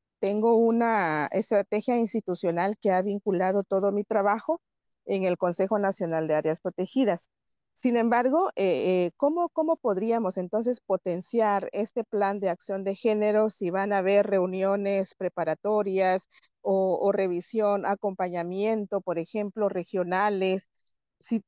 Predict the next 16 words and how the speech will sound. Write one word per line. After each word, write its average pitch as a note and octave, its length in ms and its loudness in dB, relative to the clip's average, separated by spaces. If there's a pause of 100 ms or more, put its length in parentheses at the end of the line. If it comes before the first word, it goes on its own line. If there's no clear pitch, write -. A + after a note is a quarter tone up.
(140)
tendríamos G#3+ 680 2
algunas G3+ 420 0
oportunidades F#3 880 -2
como F3+ 240 -6
puntos G#3 540 -6
focales F#3+ 560 -4
de F3 100 -6
género G#3 460 -2
para E3 280 -2
poder F#3 600 0 (500)
analizar G#3+ 920 0 (100)
y F#3+ 160 -4
revisar F3+ 460 -2
los G3+ 180 -4
avances G#3 680 -2
o F3 300 -4